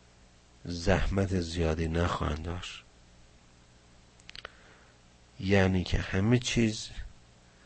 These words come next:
در دسترس آنهاست. خیال و خواب و آرزو نیست.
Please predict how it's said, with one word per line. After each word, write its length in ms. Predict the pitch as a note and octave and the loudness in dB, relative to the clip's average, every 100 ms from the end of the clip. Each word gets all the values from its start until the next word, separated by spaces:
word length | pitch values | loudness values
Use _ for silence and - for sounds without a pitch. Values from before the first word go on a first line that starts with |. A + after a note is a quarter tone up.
| - - - - - - | -20 -20 -20 -20 -16 0
در 160 | D#2+ | 2
دسترس 680 | E2 D#2+ D#2+ - - F#2+ - | 2 2 2 6 4 4 0
آنهاست. 640 | D#2 D#2+ E2+ G#2 - - - - - _ _ - _ - - _ _ - - - - - - - - - - - | -2 -2 -4 -6 -10 -18 -20 -20 -20 _ _ -20 _ -20 -20 _ _ -20 -20 -20 -20 -20 -20 -20 -20 -20 -20 -14
خیال 560 | - - A2+ A#2+ C3 A#2 | -6 2 10 12 12 12
و 60 | |
خواب 380 | - - F2+ E2+ | 10 8 8 8
و 40 | |
آرزو 520 | - E2+ E2+ E2 F#2 G2 | 8 8 6 4 4 4
نیست. 580 | G2+ F2 - - - | 4 2 -2 -10 -12